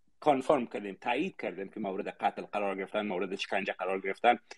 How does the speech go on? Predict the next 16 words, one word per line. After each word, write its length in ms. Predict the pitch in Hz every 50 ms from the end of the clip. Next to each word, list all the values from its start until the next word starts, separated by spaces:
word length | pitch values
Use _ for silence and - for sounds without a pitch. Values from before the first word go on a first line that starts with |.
| - _ _
مورد 400 | 110 110 107 - 104 104 101 92
بازداشت 580 | 95 107 101 90 - - 117 110 110 - - 87
غیر 180 | 92 90 87
قانونی 400 | - - 104 95 98 101 98 92 - - - - - -
قرار 220 | - 110 101 98 90
گرفتن، 460 | 98 98 101 - - 165 185 202 190 - - - - _
به 100 | - 127
صورت 360 | 120 - 123 117 117 110 - 127
مستند 680 | 120 127 117 - - - 143 131 131 185 190 135 - - _ _ _ _ _
در 100 | - 107
بانک 300 | 95 104 117 - 113 -
معلوماتی 680 | 107 110 104 98 101 98 95 - 190 92 - 202 190
که 100 | - -
برای 240 | 98 90 87 92 92
این 100 | 90 85
سند 340 | 82 - - 98 90 92 87